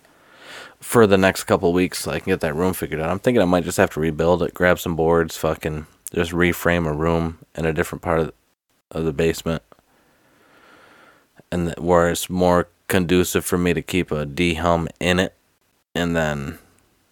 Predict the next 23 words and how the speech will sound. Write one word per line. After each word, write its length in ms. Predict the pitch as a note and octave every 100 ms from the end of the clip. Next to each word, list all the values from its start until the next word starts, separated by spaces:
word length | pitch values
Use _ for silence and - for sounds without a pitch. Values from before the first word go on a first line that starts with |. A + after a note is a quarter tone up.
| _ _ _ _ _ _ _ _ _ _ _ -
<sighs> 0 | - - - - - - -
fuck. 420 | _ A#2 C3 - - _ _ _ _ _ _ _ - _
See, 120 | -
this 140 | A#2+ B2
is 60 |
what's 120 | G2 -
stressing 320 | F2+ E2+ E2+
me 80 | D2+
out. 140 | C#2+
It's 100 | D2
the 100 | F2+
only 140 | G2+
thing 220 | G2 G2 E2+
I, 240 | C#2+ F#2
I 20 |
don't 140 | F2+ F2
wanna 160 | F2
have 140 | E2+ D2+
to 60 |
re-soundproof 840 | D2 E2 - E2 E2 D#2+ E2+ D2+ E2+
everything. 600 | D2 D#2 - D2 D2+ C2+
And, 260 | C#2+ - -
uh, 240 | - -